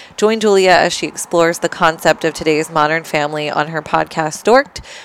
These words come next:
Julia talks to everyday friends, family, neighbors, and experts sharing their own journey to define and create a family. When she's not hosting Storked, Julia runs a private investment firm which acquires, operates, and improves businesses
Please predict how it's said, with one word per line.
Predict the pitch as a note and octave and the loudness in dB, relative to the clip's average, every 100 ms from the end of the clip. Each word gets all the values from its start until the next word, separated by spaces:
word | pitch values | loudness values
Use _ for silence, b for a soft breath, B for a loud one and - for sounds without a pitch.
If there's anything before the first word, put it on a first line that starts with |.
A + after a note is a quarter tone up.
| B | B
Julia | - A3 A3 | 2 4 4
talks | G#3 G3 F3+ - | 4 4 2 0
to | - | -2
everyday | D#3+ G3+ F3 E3+ | 0 0 -2 -4
friends, | - D3+ D#3 - | -4 -4 -6 -4
family, | D3 D3 D3+ | -2 -2 -6
neighbors, | D3 C#3+ D3+ D3 | -6 -6 -6 -8
and | D3+ | -6
experts | D#3 - - D#3 D3+ | -6 -6 -2 -2 -2
sharing | - D#3+ D3+ | -2 -4 -4
their | D3+ | -6
own | E3 D#3+ | -4 -6
journey | D#3+ D3 D3 D3 | -4 -6 -6 -10
to | - | -10
define | D#3 D#3+ - C#3+ D3 | -10 -6 0 0 0
and | D3 | -6
create | C#3+ D3+ D3 C#3+ D#3+ | -10 -6 -4 -6 -8
a | |
family. | - - - - - B B B | -10 -10 -10 -14 -16 B B B
When | E3+ E3+ | -10 -8
she's | F3 | 0
not | A#3+ C#4+ | 4 4
hosting | G#3 F#3+ - E3 | 2 -4 -4 -8
Storked, | - D#3+ D3+ G3 - | -4 0 0 -2 -10
Julia | - F3+ F3+ F3 | -4 0 2 2
runs | D#3+ D#3 D#3 | 2 0 -2
a | - | -8
private | - E3 E3+ | 2 2 4
investment | F3+ D#3 D3 - D3 - | -2 0 0 -2 -12 -2
firm | C#3 C#3+ | 0 0
which | D3+ D#3+ | -4 -8
acquires, | - D#3 D3 E3 - | 0 4 4 2 2
operates, | D#3+ - E3 D#3+ - | 0 2 0 0 -4
and | - | -10
improves | D3+ D#3 D3+ | -8 -8 -6
businesses | - A3+ G#3 G#3 - F#3+ | 0 2 2 -4 -4 -4